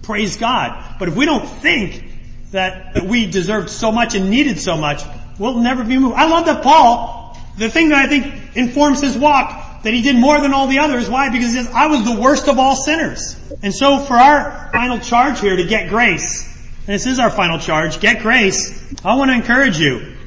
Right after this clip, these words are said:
to look back over those three things. I love this psalm. "What shall I give back to the Lord for all his gifts to me?" Something keeps us from having that as the, the thing that launches us in every day. And, and I think it is that we don't appreciate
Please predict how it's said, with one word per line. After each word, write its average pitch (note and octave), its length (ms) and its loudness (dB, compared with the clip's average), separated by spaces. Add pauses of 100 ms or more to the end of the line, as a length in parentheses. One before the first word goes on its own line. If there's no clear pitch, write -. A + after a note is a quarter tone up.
(140)
to A3+ 80 -4
look C4+ 220 0
back C#4 260 2
over F#3+ 200 0
those E3 220 -2
three D3+ 220 -4
things. B2 580 -10
I F#3 60 0
love A3+ 180 4
this G#3+ 240 2
psalm. G3 360 4 (320)
"What G#3+ 180 0
shall C#4 240 0
I B3 220 4
give G3 260 0
back G3 300 0
to G#3 100 -2
the F#3+ 100 0
Lord D#3 480 0 (280)
for D3 220 -6
all F3 460 2
his F#3 220 -4
gifts - 680 -6
to D#3 80 -4
me?" B2 400 -8 (180)
Something F#4+ 480 0
keeps - 340 2
us - 280 4
from A#3 160 2
having B3 280 4
that A#3+ 180 6
as A#3+ 160 2
the, G#3+ 320 -2
the G#3 140 -2
thing B3 200 0
that G3 120 -2
launches A3 440 0
us G#3+ 200 -2
in G3+ 80 -4
every G3 240 -2
day. G3 480 -4 (200)
And, F3 120 -6
and F#3 120 -4
I G3 60 -4
think C#4 220 -2
it D4 80 2
is C4+ 240 2
that F#3+ 160 -2
we G3+ 80 0
don't B3+ 200 2
appreciate G#3+ 960 0